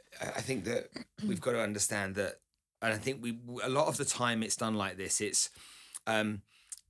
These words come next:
the, the employee has a problem. It's the responsibility of the employer to solve the problem, or at least invest in solving the problem. But,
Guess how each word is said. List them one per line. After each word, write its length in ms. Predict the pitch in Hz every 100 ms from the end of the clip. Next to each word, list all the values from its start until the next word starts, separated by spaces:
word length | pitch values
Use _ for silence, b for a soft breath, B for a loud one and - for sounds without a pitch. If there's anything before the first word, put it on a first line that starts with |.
| -
the, 220 | 123 120
the 300 | 120 113 113
employee 580 | 104 - 135 139 139 123
has 220 | 113 113
a 60 | 107
problem. 440 | - 113 95 95
It's 160 | 101 -
the 120 | 107
responsibility 880 | 104 - 117 113 104 104 107 - 104
of 100 | 92
the 140 | 104
employer 480 | 101 98 - 117 107
to 160 | - 98
solve 400 | - 117 110 -
the 80 | 95
problem, 440 | - 92 92 92
or 160 | 95 98
at 60 |
least 220 | 104 -
invest 500 | 98 98 101 92 -
in 140 | 101 95
solving 400 | - 101 92 90
the 80 | 80
problem. 420 | 87 82 87 92
But, 200 | 101